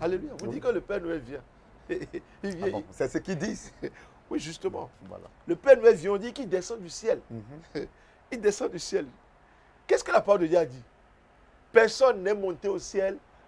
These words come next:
Speaker 2: Et
Speaker 1: personne n'est
Speaker 2: personne.
Speaker 1: descendu du ciel,
Speaker 2: Mhm.
Speaker 1: si ce n'est le Fils. Donc, est-ce à dire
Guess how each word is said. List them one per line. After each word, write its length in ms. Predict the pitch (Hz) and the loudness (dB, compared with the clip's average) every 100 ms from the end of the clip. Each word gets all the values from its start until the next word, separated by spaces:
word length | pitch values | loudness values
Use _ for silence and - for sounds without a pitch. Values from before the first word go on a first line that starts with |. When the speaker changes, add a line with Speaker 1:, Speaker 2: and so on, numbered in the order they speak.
| - | -8
Speaker 2:
Et 40 | 113 | 8
Speaker 1:
personne 420 | 254 190 233 214 | 10 10 4 2
n'est 100 | 196 | 2
Speaker 2:
personne. 300 | 170 170 185 | 0 -2 -4
Speaker 1:
descendu 60 | |
du 60 | 165 | -6
ciel, 280 | 131 175 170 | -2 0 0
Speaker 2:
Mhm. 200 | - - | -4 -18
Speaker 1:
si 140 | - 208 | -12 -12
ce 100 | - | -8
n'est 120 | 160 | -8
le 100 | 151 | -8
Fils. 320 | 127 143 - - _ _ _ _ _ _ _ _ _ _ - | -12 -20 -20 -20 _ _ _ _ _ _ _ _ _ _ -14
Donc, 80 | - | -4
est-ce 220 | 185 - | -4 -2
à 40 | 156 | -8
dire 560 | 120 180 370 440 440 | -8 -8 -8 -8 -12